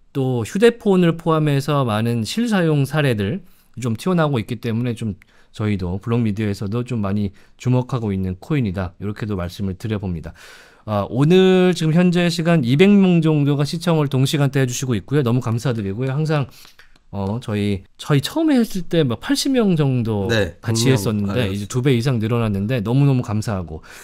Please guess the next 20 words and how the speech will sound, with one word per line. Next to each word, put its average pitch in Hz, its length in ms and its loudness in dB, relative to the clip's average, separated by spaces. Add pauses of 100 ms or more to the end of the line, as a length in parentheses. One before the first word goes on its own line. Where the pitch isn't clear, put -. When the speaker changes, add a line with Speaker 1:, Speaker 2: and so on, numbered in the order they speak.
(140)
Speaker 1:
그런데 127 380 0
좋아요 127 340 0
좀 120 120 -2
눌러주세요. 90 640 -4
제발 95 380 -4
Speaker 2:
네. 92 100 -8 (160)
<laughs> - 160 -20
Speaker 1:
부탁드리겠습니다. 117 1300 -2 (320)
구독도 170 640 0
함께하면서 131 760 -2
저희가 139 420 -2 (240)
오늘과 170 560 6
내일 107 500 0
저희 110 160 -4
설명란에 214 640 2
보시면은, 139 640 0 (420)
어, 92 360 -6 (100)
아까 120 220 -4
설명드렸는데 143 960 2
Speaker 2:
네. 104 200 -8